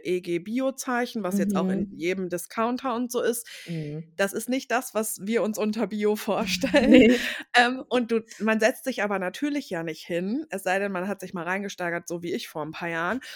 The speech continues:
Speaker 1: und guckt sich das alles mal an, weil man das alles nicht checkt und irgendwie wissen will, was man da kauft. Aber es machen ja
Speaker 2: Mhm.
Speaker 1: nicht alle, was ja auch
Speaker 2: Ne.
Speaker 1: voll okay ist.
Speaker 2: Ja.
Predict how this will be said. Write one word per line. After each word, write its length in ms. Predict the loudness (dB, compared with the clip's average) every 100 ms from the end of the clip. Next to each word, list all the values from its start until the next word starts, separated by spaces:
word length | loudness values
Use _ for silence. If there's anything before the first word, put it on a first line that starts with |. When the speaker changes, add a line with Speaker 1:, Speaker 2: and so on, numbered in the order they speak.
| -12 -6
Speaker 1:
und 160 | -6
guckt 240 | -4 -4 -4
sich 140 | -6
das 200 | -6 -6
alles 320 | -4 -4 -4
mal 120 | -6
an, 360 | -4 -4 -4 -2
weil 120 | -2
man 120 | -2
das 120 | -4 -4
alles 300 | -4 -4 -8
nicht 180 | -10 -8
checkt 300 | -8 -6 -6
und 120 | -6
irgendwie 520 | -4 -4 -6 -4 -4
wissen 300 | -4 -4 -4
will, 120 | -2 -4
was 180 | -6 -4
man 160 | -4
da 80 | -4
kauft. 520 | -6 -4 -4 -4 -4
Aber 140 | -2 -2
es 120 | 0
machen 260 | 0 0
ja 100 | -2
Speaker 2:
Mhm. 20 | -2
Speaker 1:
nicht 220 | -6 -4
alle, 220 | -4 -2
was 180 | -4 -4
ja 100 | -4
auch 100 | -2
Speaker 2:
Ne. 20 |
Speaker 1:
voll 180 | -2 0
okay 380 | -2 -4 -2 0
ist. 400 | -2 -2 -6 -6
Speaker 2:
Ja. 180 | -6